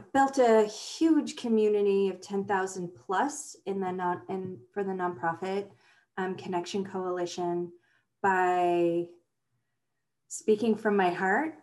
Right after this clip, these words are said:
by showing up, by asking, being fearless in that, um, asking for people to connect, share,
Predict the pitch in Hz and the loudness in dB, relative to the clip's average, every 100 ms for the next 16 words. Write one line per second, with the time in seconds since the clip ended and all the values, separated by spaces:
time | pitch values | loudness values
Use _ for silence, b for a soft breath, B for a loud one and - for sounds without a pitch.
0 | - 175 180 - 196 196 180 202 - 185 | 0 0 0 -2 0 0 0 0 0 -2
1 | 175 180 190 - 262 277 302 233 220 202 | 0 -2 -2 -6 -6 -4 -2 0 0 0
2 | 202 202 - - 180 202 240 - - 247 | -2 -6 -8 0 2 2 0 -2 -4 -6
3 | 247 240 269 339 330 - - _ _ 202 | -2 0 0 0 -4 -14 -20 _ _ -2
4 | 190 190 190 190 196 - - 196 - 226 | 0 -2 -2 -4 -6 -6 -4 -4 -2 -4
5 | 214 - 196 - 220 208 208 196 170 170 | -2 -2 -4 -4 -8 -4 -2 0 -2 -2
6 | 170 170 _ _ - 196 196 226 - - | -6 -10 _ _ -6 -2 2 0 -2 -14
7 | - - 208 190 202 220 247 | -12 -4 -2 0 2 0 -2